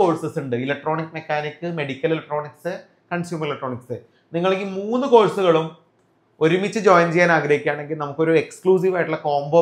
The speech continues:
ബാച്ച് അവൈലബിൾ ആണ്. നിങ്ങൾക്ക് കൂടുതൽ ഡീറ്റെയിൽസ് അറിയാൻ നിങ്ങൾ കോൺടാക്ട് ചെയ്യുക. മൂന്ന്,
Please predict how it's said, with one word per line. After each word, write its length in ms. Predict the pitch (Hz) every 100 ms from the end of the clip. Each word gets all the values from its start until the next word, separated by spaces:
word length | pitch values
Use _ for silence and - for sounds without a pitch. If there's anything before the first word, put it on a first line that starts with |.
| 160
ബാച്ച് 240 | 143 147
അവൈലബിൾ 360 | 135 127 127 131 110
ആണ്. 120 | 127 233 _ _ _ -
നിങ്ങൾക്ക് 240 | 143 151
കൂടുതൽ 240 | 156 151 165 156
ഡീറ്റെയിൽസ് 360 | 143 156 135
അറിയാൻ 200 | 151 143 147 - -
നിങ്ങൾ 160 | 135 143
കോൺടാക്ട് 360 | 143 131 135 131
ചെയ്യുക. 180 | 135 131 180 - _ _ _ - 151
മൂന്ന്, 360 | 175 208 240